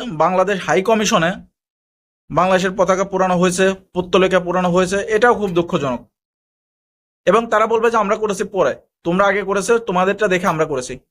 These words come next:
তখন আর একটা ঝামেলা। তারা বিভিন্ন কিছু রপ্তানি করা বন্ধ করে দিচ্ছে, তারা চিকিৎসার সেবা দেওয়া বন্ধ করে দিচ্ছে। তাহলে বলেন, আমরা, মানে, এখন আমরা কে-, অনেকেই বলবে যে, "ভাই, আমরা তো টাকা দিয়ে জিনিস কিনি, আমরা টাকা দিয়ে চিকিৎসা নেই।"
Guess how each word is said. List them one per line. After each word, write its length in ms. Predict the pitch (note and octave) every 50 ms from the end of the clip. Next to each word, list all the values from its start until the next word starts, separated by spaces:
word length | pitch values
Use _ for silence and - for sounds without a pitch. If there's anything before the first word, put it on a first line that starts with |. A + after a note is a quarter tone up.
| _ _ _ _ _ -
তখন 220 | G3 G3 G#3+ G#3+
আর 120 | G#3 G3
একটা 340 | F#3 F3 F3+ E3+ D#3+ D#3+ D#3
ঝামেলা। 400 | C#3 D3 D3 D#3 D3+ B2+ - - _ _ _ _ _ _ _ _ _ _ _ _ _ _ _ _ _ _ _ _ _ _ _ _ _ _ _ _ _ _
তারা 160 | - F#3+ G3+
বিভিন্ন 320 | G#3 F#3+ G3+ G3+ A3 A3 A#3
কিছু 260 | G3+ A3+ F3+ - A3
রপ্তানি 320 | G3+ F#3+ - - A3 A3
করা 140 | G#3+ A3 A3
বন্ধ 220 | G3 F#3+ G3 G3 G#3
করে 180 | F#3 F#3 E3+
দিচ্ছে, 320 | D#3+ D3+ D3 - - A#2+ - _ _ _ _ _ _ _ _ _ _ _ _ _ _ _ _ _ _ -
তারা 180 | - F3 G3
চিকিৎসার 460 | F#3+ - G#3+ G#3+ G#3 A3 - - A#3+ A3+
সেবা 300 | - - C4+ A3 A#3 A3+
দেওয়া 160 | G#3+ A#3 A3
বন্ধ 220 | F#3+ G#3 G#3 G#3
করে 200 | G#3+ G3+ G3 F3+
দিচ্ছে। 320 | D#3+ D#3+ D#3 - - C3 A#2+ _ _ _ _ _ _ _ _ _ _ _ _ _ _ _ _ _ _
তাহলে 220 | - D#3+ F3 F#3+ G3
বলেন, 300 | F3 D#3+ D3 C#3 B2+ A2+
আমরা, 360 | B2+ D#3 F3+ G#3 G3+ - - _ _ -
মানে, 440 | F3 D#3+ D#3+ E3+ F3+ F3+ F3 F3 F3 - _ _ _ -
এখন 300 | - D3 D3+ F#3+ G3+ G3
আমরা 320 | F#3 F3+ F3 F#3+ F#3+ F3+
কে-, 200 | F3 F3+ F3 E3+
অনেকেই 360 | D#3 E3 F3 F#3 F#3+ F#3+ G#3+
বলবে 300 | G#3 G3+ G3+ F#3+ F#3 F#3
যে, 120 | F3 F3+ F#3+
"ভাই, 160 | E3 F3 F3
আমরা 220 | F3+ F3 E3+ F3
তো 400 | F3 G3 F#3+ E3+ F3+ G3+ - _ _ _ _ _ _ -
টাকা 260 | E3 F3+ F#3+ G#3 G#3
দিয়ে 180 | G3 G#3 G#3
জিনিস 240 | F3+ F#3 F#3 F3+ F3+
কিনি, 160 | - F3+ E3+
আমরা 180 | F3 E3 E3+ G#3+
টাকা 300 | - - F3+ F3+ F#3+ G3+
দিয়ে 160 | F#3+ G#3 G3
চিকিৎসা 400 | F#3+ - F#3 F3+ G#3 - - G#3
নেই।" 140 | D#3+ C#3 -